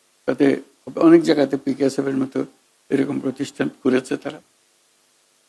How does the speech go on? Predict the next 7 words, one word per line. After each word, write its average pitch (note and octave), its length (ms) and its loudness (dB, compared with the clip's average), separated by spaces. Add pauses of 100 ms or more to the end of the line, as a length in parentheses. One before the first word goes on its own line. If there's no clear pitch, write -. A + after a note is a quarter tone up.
(100)
যাতে C#3 200 4
করে C#3 220 4
তাদেরও D3+ 340 6
একই D3+ 220 8
সমস্যা, - 560 0
এই B2 100 -2 (360)
এনজিওরা C#3 560 0